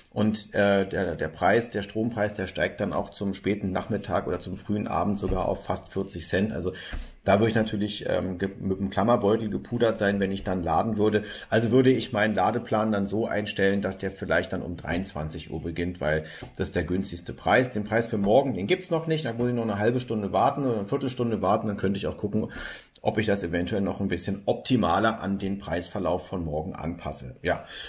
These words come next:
und das ist im Prinzip schon das, was ich gedacht habe, euch mal ein bisschen näher zu bringen. Also zu sagen, ich kombiniere einfach ganz einfach die Angabe, wie ist der Strom ökologisch belastet, beziehungsweise wie ist der Strompreis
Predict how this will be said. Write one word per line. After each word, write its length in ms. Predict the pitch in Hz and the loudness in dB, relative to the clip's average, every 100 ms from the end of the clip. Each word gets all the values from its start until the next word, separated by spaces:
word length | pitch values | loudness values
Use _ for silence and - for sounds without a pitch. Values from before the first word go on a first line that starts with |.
| - | -6
und 80 | 92 | 2
das 200 | 147 156 | 4 2
ist 200 | 165 - | -4 -4
im 160 | 147 131 | -4 -2
Prinzip 460 | - 117 143 160 | -2 -4 -4 -4
schon 260 | - 139 135 | -4 -2 0
das, 200 | 127 - | -2 -2
was 200 | 123 - | -4 -4
ich 180 | 117 - | -8 -6
gedacht 380 | 107 127 - | -2 -2 -2
habe, 300 | 139 131 127 | -2 0 0
euch 220 | 107 110 120 | -2 -4 -2
mal 380 | 104 104 95 | -2 0 -2
ein 240 | - - 87 | -6 -12 -8
bisschen 380 | 92 - 92 87 | -6 -6 -6 -2
näher 280 | 143 175 | -2 -2
zu 200 | 170 143 | -4 -8
bringen. 400 | 123 131 131 131 127 | -2 2 2 2 0
Also 200 | 104 110 | -2 -2
zu 160 | - | -4
sagen, 300 | 101 101 110 | -2 0 -2
ich 100 | 98 | -4
kombiniere 520 | - 110 104 107 123 - | -2 0 0 2 0 0
einfach 360 | 107 113 104 | -4 -6 -6
ganz 260 | 101 98 - | -2 -2 -4
einfach 500 | 85 110 - 113 - - - | -4 -4 -2 -4 -6 -14 -10
die 80 | - | -6
Angabe, 680 | 110 123 110 104 110 110 - _ _ _ - | -2 0 2 2 0 -2 -10 _ _ _ -18
wie 260 | 95 107 | -10 -8
ist 180 | 190 220 | -6 -6
der 80 | 104 | -8
Strom 340 | - 120 104 | -8 -6 -6
ökologisch 500 | 98 - 98 101 101 | -6 -6 -4 -4 -6
belastet, 440 | 107 104 123 - 123 | -6 -4 -4 -6 -12
beziehungsweise 580 | 98 101 101 104 98 95 | -10 -6 -6 -4 -6 -6
wie 80 | |
ist 120 | 90 - | -8 -8
der 80 | |
Strompreis 680 | - - 120 131 110 107 107 | -10 -4 -4 -2 0 0 -2